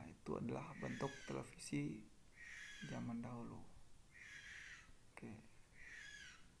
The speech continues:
Kemudian saya akan buat sebuah speaker di sebelah sampingnya. Ya, saya akan buat speaker di sebelah sampingnya masih menggunakan camper box.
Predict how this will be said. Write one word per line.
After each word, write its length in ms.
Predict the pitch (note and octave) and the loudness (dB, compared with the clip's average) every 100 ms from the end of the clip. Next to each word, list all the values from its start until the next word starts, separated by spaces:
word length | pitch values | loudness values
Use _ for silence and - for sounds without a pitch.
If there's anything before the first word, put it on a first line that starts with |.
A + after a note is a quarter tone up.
| - - - - - | -12 -12 -10 -12 -4
Kemudian 400 | - B2+ C#3 E3+ | 4 8 10 10
saya 240 | F3+ - - | 8 6 8
akan 240 | D#3 D3 | 8 10
buat 240 | D#3+ E3+ | 8 6
sebuah 400 | - B2+ B2 C3+ | 2 6 8 8
speaker 560 | D3 - C3 - D3 - - - | 2 2 0 6 8 8 4 2
di 240 | B2+ B2+ B2 | 6 8 8
sebelah 480 | B2 B2+ A#2 A#2+ B2 | 4 4 6 6 4
sampingnya. 720 | - B2 B2 C#3 D3 C#3+ A2+ A#2 - - - - - - - - | 2 2 6 8 10 8 6 2 -4 -8 -12 -2 -2 -2 -12 -4
Ya, 160 | A#2+ C3 F#3 F3+ | -2 -2 -4 -2
saya 80 | - A2+ | -2 2
akan 160 | B2 B2 | 4 6
buat 240 | A#2 A2 | 4 0
speaker 400 | - C3 - C3 | 0 0 2 2
di 160 | B2 C3 | 2 -2
sebelah 320 | - A#2 C#3 | 0 0 2
sampingnya 640 | A#2+ A#2+ A2 A#2 B2+ C#3 F3+ - - - - - - - - - - | 2 4 4 6 6 4 2 -4 -10 -10 -8 -10 -14 -14 -14 -14 -10
masih 320 | - A#2 - B2+ | -2 0 4 6
menggunakan 640 | B2 A#2+ A#2+ C3+ C#3+ C#3+ | 8 8 6 6 6 6
camper 480 | - C3+ C3 B2+ B2+ | 10 10 10 6 6
box. 240 | B2 - | 6 4